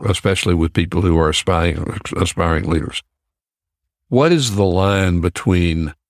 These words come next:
my being personal in this relationship, in other words, asking you, quote, "personal questions," um,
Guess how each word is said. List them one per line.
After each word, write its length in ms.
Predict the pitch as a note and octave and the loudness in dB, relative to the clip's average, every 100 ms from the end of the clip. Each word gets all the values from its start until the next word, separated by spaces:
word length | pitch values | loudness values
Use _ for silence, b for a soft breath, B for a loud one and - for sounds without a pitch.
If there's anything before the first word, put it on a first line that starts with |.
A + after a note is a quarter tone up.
| _ - | _ -6
my 220 | F#2 F#2 | -2 -2
being 420 | F2+ F#2 F2+ F2 - _ - | 0 0 0 -2 -6 _ -8
personal 720 | - D3 - G2+ D#2+ D2 - _ _ _ _ _ _ _ | -2 0 2 2 2 0 -6 _ _ _ _ _ _ _
in 200 | - G#2 | 0 2
this 220 | F#2 - | 2 0
relationship, 680 | F2+ D#2+ D#2+ - - - - - | 0 0 0 -2 -4 -4 -6 -2
in 60 | |
other 60 | F2 | 0
words, 220 | E2+ E2+ | 0 0
asking 400 | F#2+ G2+ - G2+ | 0 0 0 0
you, 260 | F2+ F2+ E2+ _ - | 2 0 -2 _ -10
quote, 340 | - F#2+ F2 - | -2 0 -2 -8
"personal 480 | - G#2+ - F2+ D#2 | -2 -2 0 -2 -2
questions," 640 | - F#2+ - D#2 - - _ _ _ _ _ - | -2 -2 -2 -8 -8 -10 _ _ _ _ _ -8
um, 380 | - B2 G2+ | -2 0 -2